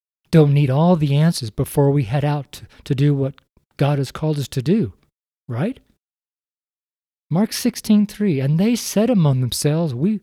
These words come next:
who shall roll away the stone from the door of the sepulchre?'" The problem is not in asking the question.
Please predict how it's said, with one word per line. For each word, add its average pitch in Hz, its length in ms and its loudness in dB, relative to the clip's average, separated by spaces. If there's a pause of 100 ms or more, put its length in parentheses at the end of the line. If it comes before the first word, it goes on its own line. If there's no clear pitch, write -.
(120)
who 302 180 6
shall 254 240 -2
roll 220 240 0
away 220 220 0
the 214 140 -2
stone 220 480 -4 (880)
from 143 140 0
the 135 80 2
door 135 320 0
of 180 60 -2
the 185 100 0
sepulchre?'" - 600 -8 (1080)
The 170 80 -10
problem 214 640 2
is 131 160 2
not 139 540 0 (1400)
in 143 120 2
asking 135 380 -2
the 98 80 -14
question. 143 480 -4